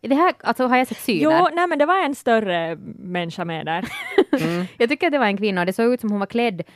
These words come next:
Speaker 1: på samma sätt som de här prostituerade som han till exempel senare, alltså tidigare hade haft sex med
Speaker 2: Mm.
Speaker 1: just.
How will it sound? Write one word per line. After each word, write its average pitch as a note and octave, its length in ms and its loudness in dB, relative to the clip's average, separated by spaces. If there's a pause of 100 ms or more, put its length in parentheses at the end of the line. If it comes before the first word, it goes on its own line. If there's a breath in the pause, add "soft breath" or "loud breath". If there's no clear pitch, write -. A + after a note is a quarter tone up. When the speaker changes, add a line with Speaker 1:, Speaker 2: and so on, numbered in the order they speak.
(120)
Speaker 1:
på F3+ 80 -4
samma F3+ 300 -2
sätt D3+ 220 -6
som D3 180 -8
de D#3 80 -6
här D3 240 -4
prostituerade D3+ 760 -4
som D3 160 -8
han D3 240 -8
till - 80 -10
exempel E3 280 -6
senare, D3+ 440 -4
alltså F3+ 180 -4 (120)
tidigare D#3+ 400 -6
hade D#3 200 -8
haft E3+ 160 -6
sex - 240 -6
med C#3 120 -8
Speaker 2:
Mm. A3 120 -2
Speaker 1:
just. F#3 260 -10